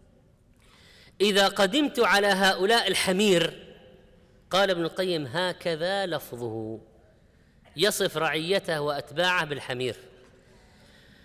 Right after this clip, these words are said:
"فرشوا لنا البسط تحت حوافر دابتي، وحكموني في أموالهم ونسائهم، ولم يعصوني فيما أمرهم به، وأنا لا أعرف صنعة،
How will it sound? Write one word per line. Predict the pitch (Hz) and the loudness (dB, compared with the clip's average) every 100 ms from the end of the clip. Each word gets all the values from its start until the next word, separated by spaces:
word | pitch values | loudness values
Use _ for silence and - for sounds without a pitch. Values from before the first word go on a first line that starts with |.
| _ | _
"فرشوا | - 285 269 220 190 | 0 4 4 2 0
لنا | 180 208 190 | 0 0 0
البسط | 147 196 214 - 247 | -2 -2 -4 -2 -2
تحت | 233 - - | 0 -4 -4
حوافر | 190 180 190 214 - 175 160 | -2 2 2 2 0 -2 -2
دابتي، | 160 208 196 226 226 247 269 285 - - - | 2 2 2 -2 -2 -2 -4 -6 -16 -16 -2
وحكموني | 180 196 214 - 208 240 240 220 | 0 0 0 2 2 4 2 0
في | 196 202 185 | -2 0 0
أموالهم | 190 208 214 202 180 175 | 2 4 4 4 2 0
ونسائهم، | 180 190 185 214 208 226 220 208 | 0 0 0 0 2 2 2 2
ولم | 208 202 196 | 2 2 4
يعصوني | 185 165 208 226 226 202 | 2 2 2 2 2 0
فيما | 196 202 202 196 190 | 0 0 2 2 2
أمرهم | 202 208 175 175 | 4 4 4 0
به، | 160 127 107 - - - | -2 -2 -8 -14 -20 -6
وأنا | - 349 277 220 | 4 4 6 4
لا | 208 208 | 4 4
أعرف | 196 165 165 156 | 4 4 0 -2
صنعة، | 139 139 135 160 - 220 | -2 0 0 0 0 -2